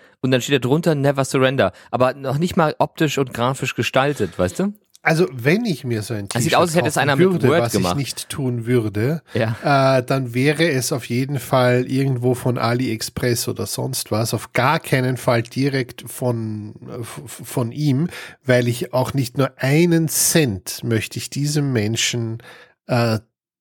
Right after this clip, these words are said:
Speaker 2: zugutekommen lassen oder
Speaker 1: Ey,
Speaker 2: seiner
Speaker 1: das
Speaker 2: Kampagne
Speaker 1: Foto ist
Speaker 2: oder
Speaker 1: frei im Netz, da druckst du dir, wenn du willst, selber ein T-Shirt. Das ist so hässlich gestaltet.
Speaker 2: klar.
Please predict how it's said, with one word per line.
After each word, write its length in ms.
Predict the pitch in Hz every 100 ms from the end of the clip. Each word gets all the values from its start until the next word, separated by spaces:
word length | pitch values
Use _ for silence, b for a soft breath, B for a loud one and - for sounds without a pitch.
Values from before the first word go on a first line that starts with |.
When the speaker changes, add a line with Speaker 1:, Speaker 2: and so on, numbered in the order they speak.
| _ -
Speaker 2:
zugutekommen 840 | - 120 117 120 123 - 113 110
lassen 320 | 110 104 -
oder 100 | 117
Speaker 1:
Ey, 60 | 131
Speaker 2:
seiner 320 | - 110 110
Speaker 1:
das 80 | -
Speaker 2:
Kampagne 220 | 110 -
Speaker 1:
Foto 360 | 147 165 - 139
ist 120 | 120
Speaker 2:
oder 80 | 90
Speaker 1:
frei 180 | 110 127
im 80 |
Netz, 220 | 120 123 -
da 120 | 95
druckst 300 | - 127 -
du 40 | 110
dir, 100 | 110
wenn 60 |
du 80 | 104
willst, 200 | 107 117
selber 240 | 110 131 98
ein 100 | 87
T-Shirt. 320 | 98 90 87
Das 80 | 101
ist 160 | 101
so 160 | 135 143
hässlich 420 | - 147 139 131
gestaltet. 580 | 117 - 113 127 117 -
Speaker 2:
klar. 220 | 95